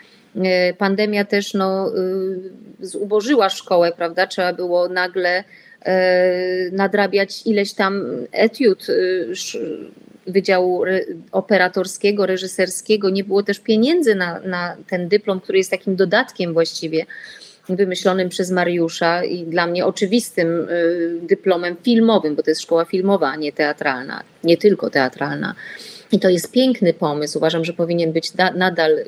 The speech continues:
kultywowany, powinno to być, mm, słyszałam, że, no, była dwa lata przerwy i że podobno znowu ma jakiś film powstać dyplomowy, ale wszystko było pod znakiem zapytania. Ja pisałam w ciemno scenariusz, nie wiedząc, czy to nie będzie czas wrzucony do kosza.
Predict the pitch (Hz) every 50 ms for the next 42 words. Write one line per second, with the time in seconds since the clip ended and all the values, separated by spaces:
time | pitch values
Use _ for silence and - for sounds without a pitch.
0 | - - 170 160 160 175 160 151 151 151 156 151 160 175 170 - 165 156 160 160
1 | 156 156 - - 151 - 156 156 - - - - - - - - - - - -
2 | 170 160 160 160 - - 160 160 156 - - - - - 190 - - 196 185 175
3 | 170 165 175 165 165 175 165 165 170 175 170 165 160 - - 190 180 180 175 170
4 | - 170 170 - - 196 185 185 185 180 165 160 165 - 175 165 170 165 165 165
5 | 170 170 185 185 175 - 160 156 151 147 147 147 151 - 170 - - - 185 165
6 | 165 160 - 156 143 - - - 160 147 - - - - 156 160 - - - 170
7 | 165 160 156 156 151 156 165 190 233 - - - - - - - - - - -
8 | - - 190 196 202 202 196 202 202 202 202 - - _ _ _ _ _ _ _
9 | _ _ _ - - 247 - - 247 214 226 240 226 233 220 202 220 233 233 -
10 | 240 220 202 220 214 - 214 208 - 233 226 202 170 156 156 160 175 196 202 -
11 | 208 - 220 208 202 202 202 - - - 240 233 220 196 196 196 190 - - -
12 | 196 202 220 226 208 202 147 147 151 - - 180 180 185 202 196 190 190 190 190
13 | - - - - 190 185 180 185 - 185 185 185 185 180 190 196 190 185 185 -
14 | - 185 170 180 180 185 180 180 180 - - 185 185 180 180 185 180 - - 202
15 | 175 - - - 76